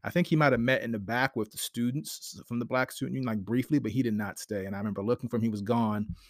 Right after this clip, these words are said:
I did wanna give him my father's and family's regards. Um, and I regret not doing that,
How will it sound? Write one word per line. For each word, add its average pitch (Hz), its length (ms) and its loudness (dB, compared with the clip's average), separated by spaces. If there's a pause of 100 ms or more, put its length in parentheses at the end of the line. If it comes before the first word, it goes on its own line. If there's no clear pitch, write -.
(300)
I 101 40 -2
did 110 140 4
wanna 113 240 4
give 110 220 2
him 110 160 2
my 95 120 -2
father's 101 500 -2
and 95 120 -6
family's 98 320 -6
regards. 95 580 -4 (880)
Um, 95 380 -6
and 104 140 -4
I 101 80 -4
regret 98 480 0
not 104 200 0
doing 107 280 2
that, 95 240 0